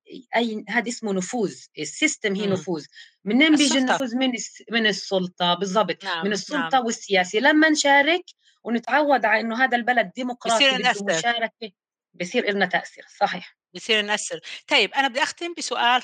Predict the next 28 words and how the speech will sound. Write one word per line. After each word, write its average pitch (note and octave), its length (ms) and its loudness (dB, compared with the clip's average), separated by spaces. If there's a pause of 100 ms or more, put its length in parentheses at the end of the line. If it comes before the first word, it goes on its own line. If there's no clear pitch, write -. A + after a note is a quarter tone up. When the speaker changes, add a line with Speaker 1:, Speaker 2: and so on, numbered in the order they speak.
Speaker 2:
شخصي - 400 -4
برضه. E3+ 400 -4 (380)
سؤال، G#3+ 360 -2 (100)
بما A3 220 0
إنه A#3+ 160 -6
أنت A#3 140 -10
بتشتغلي G3+ 420 -6
بالسياسة F#3+ 460 -6
وأنت G#3 240 -14
من F#3+ 100 -14
أصول G#3 240 -10
أجنبية، F#3+ 460 -12
أصول B3+ 200 -8
فلسطينية G#3+ 580 -6
تحديدا، F3+ 640 -12 (480)
ومرات A3 460 -4
كتير A#3+ 460 -8
لما F#3 220 -6
الواحد G3+ 260 -6
يكون F#3+ 240 -16
ملتزم F#3 380 -12
بحزب F3 460 -8
سياسي، E3+ 760 -8
بف-، E3 360 -12 (120)
بعقيدة، F3 580 -2
بفكر F3+ 400 -12
سياسي F3+ 480 -6
معين، F3 380 -10